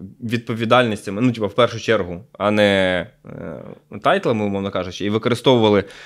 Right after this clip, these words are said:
прибрали би, наприклад, з тайтлів, ну, кльово було б на ринку, ну, насправді було б кла-, класно, якби можна було це прибрати.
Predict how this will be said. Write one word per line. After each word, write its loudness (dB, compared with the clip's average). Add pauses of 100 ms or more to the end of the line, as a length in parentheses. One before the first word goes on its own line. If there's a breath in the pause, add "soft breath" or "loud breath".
(140 loud breath)
прибрали 4
би, 0
наприклад, -6 (440)
з -4
тайтлів, 0
ну, 2
кльово 4
було 4
б 2
на 6
ринку, 2
ну, 4
насправді 4
було 2
б -6
кла-, 2
класно, 2
якби 0
можна 2
було -2
це -4
прибрати. -8